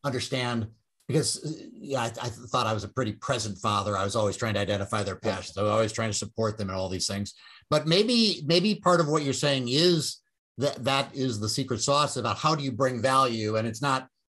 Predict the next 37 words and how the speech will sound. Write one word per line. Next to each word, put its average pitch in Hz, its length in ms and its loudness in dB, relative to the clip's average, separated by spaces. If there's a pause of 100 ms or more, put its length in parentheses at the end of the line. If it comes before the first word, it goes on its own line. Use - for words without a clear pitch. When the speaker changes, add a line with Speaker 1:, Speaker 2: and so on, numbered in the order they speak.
Speaker 1:
how 165 120 2
do 156 80 0
you 139 80 -2
bring 127 520 0
intrinsic 127 720 0
value, 101 800 0 (400)
but 120 160 2
it's, - 500 -4 (720)
and 113 140 -4
I 110 60 -2
don't 107 80 0
know 110 80 0
if 107 40 -12
this 107 160 -6
works 113 220 -2
for - 240 -6
all 135 240 6
children, 92 400 -4
but 110 180 0
this 123 160 -2
idea 135 500 2
of 113 340 -2 (640)
maybe 123 280 -2
it's - 140 -4 (220)
monetary 113 380 -2
value 101 320 0
and 101 120 -8
other 117 200 2
types 135 420 -2
of 104 100 -4
value, 92 400 -4
but 107 140 -4
how 175 220 0
can 175 160 0
you 131 100 -2
do 127 200 -2
something 113 600 -2